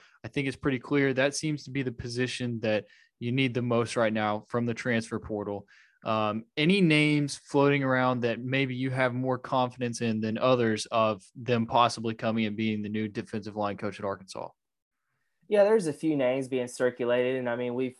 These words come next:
Speaker 2: we've got some really good subscribers on hogbeat dot com. You go check out the, the trough, our, our premium message board. Uh, we've got guys that are, are scouring Twitter, looking Twitter followers, tracking all the Twitter likes and follows and all that good stuff.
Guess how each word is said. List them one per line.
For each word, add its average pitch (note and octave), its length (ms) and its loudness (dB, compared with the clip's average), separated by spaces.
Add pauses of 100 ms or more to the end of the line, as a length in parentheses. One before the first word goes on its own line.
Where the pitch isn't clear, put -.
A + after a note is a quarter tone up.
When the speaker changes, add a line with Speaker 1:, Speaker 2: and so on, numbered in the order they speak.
Speaker 2:
we've C3 200 -8
got C3 200 2
some A#2+ 140 -6
really C3 260 2
good B2 180 -2
subscribers B2+ 640 0
on A#2 120 -6
hogbeat B2+ 380 -2
dot A2+ 220 -4
com. B2+ 360 0
You A#2 80 -12
go B2 100 -4
check A#2+ 280 -4
out B2 260 -2
the, A2 260 -2
the A2+ 80 -10
trough, A#2+ 520 4
our, A2 260 0
our A2+ 80 -4
premium B2+ 360 -4
message A#2+ 380 -4
board. A#2 380 -2 (420)
Uh, A#2 240 0
we've C#3 160 0
got C3+ 220 4
guys C3 280 4
that B2+ 140 0
are, A2+ 240 -2
are A2 100 -6
scouring C3 640 4
Twitter, C3+ 580 -2 (300)
looking C3+ 540 -2
Twitter C#3+ 260 2
followers, C3 640 4
tracking C3+ 460 -2
all B2+ 320 4
the A2+ 140 -2
Twitter C3 320 0
likes B2 540 2
and A#2 240 -8
follows B2+ 560 2
and A#2+ 80 -4
all B2+ 140 2
that B2 180 -2
good A#2 140 -8
stuff. A#2 400 -4